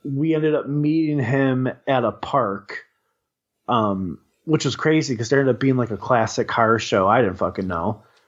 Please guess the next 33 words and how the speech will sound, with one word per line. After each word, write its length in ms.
The 60
place 300
was 140
fucking 340
packed, 500
and 160
he, 360
uh, 400
you 100
know, 480
he 140
meets 260
us 80
at 140
the 60
playground, 680
and 160
this 160
guy's 320
got 300
gifts. 600
Like, 320
he's 280
got 300
gifts 360
for, 240
uh, 140
he's 200
got 200
gifts 180
for 120
my 100
kids. 680